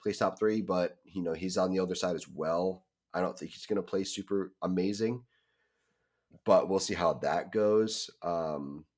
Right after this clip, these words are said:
I would not be surprised if he doesn't place top three. There's also John Jewett and Chris Jones. Those guys are great. Keon Pearson, I could see top three in men's two twelve. Um,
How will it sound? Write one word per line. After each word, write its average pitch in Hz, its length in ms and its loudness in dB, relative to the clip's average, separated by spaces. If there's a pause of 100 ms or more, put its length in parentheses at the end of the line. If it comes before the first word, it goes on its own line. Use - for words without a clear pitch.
(680)
I 92 80 6
would 92 140 4
not 90 140 2
be 95 80 -6
surprised 87 460 -2
if 87 80 -8
he 82 40 -10
doesn't 85 200 -6
place 82 200 -4
top 73 220 -4
three. 92 440 -2
There's 92 160 -4
also 95 180 0
John 80 300 0
Jewett 101 360 0 (540)
and 82 240 -4
Chris 80 220 -8
Jones. 95 580 4
Those 87 160 -2
guys 85 320 0
are 82 80 -2
great. 85 380 0
Keon 85 300 2
Pearson, 92 540 0
I 92 100 2
could 95 160 -4
see 98 120 -2
top 90 300 0
three 92 160 -2
in 90 80 0
men's 87 200 -2
two 92 180 -6
twelve. 98 520 0 (800)
Um, 78 640 2